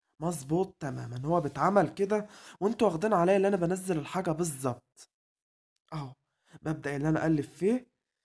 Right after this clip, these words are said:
بسيب البصلة بس تدبل، مش تاخد لون، على نار هادية. اهو. المرقة فكت وبقت تمام اهي معايا، والبصلة دبلت زي ما انتوا شايفين. بتنزل بعد كده بإيه يا محمد؟ بنزل بعد كده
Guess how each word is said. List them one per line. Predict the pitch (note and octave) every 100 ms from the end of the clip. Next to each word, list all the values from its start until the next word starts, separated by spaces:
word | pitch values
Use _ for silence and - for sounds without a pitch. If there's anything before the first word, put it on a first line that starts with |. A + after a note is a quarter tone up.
| _ _ _
بسيب | - E3
البصلة | D#3 C#3+ E3 C#3+ C3
بس | D3+
تدبل، | - - F3 E3 E3
مش | C3 -
تاخد | - D3 C3
لون، | C#3+ F#3+
على | C#3+ B2
نار | B2 C#3+
هادية. | B2+ D3 D#3+ G#3+ B3 B3 _ _ _ _ -
اهو. | A#2+ C3+ G#3 - _ _ _ _ _ _ _ _ _ - - - -
المرقة | C#3 D#3+ D3+
فكت | C3 D#3+ D#3 B2+ B2+
وبقت | B2+ C#3+ -
تمام | C3 B2 C#3 B2+
اهي | B2
معايا، | C3+ A2+ C#3 F3 A3
والبصلة | F3+ B2+ C3+ D3+ C3 B2
دبلت | C#3 C#3+ C3
زي | - A#2+
ما | B2
انتوا | C#3+ -
شايفين. | - B2 - E3 A#3 A3 _ _ _ _ _ _ _ _ _ _ - _ _ - - _
بتنزل | - G#3 F#3 F3
بعد | E3 E3+ C#3+
كده | F3 E3+
بإيه | - D#3+
يا |
محمد؟ | B2 - F3+ G3+ B2+
بنزل | E3 E3+ D3+
بعد | B2+ B2 A#2
كده | B2+ F3 F#3+ G#3+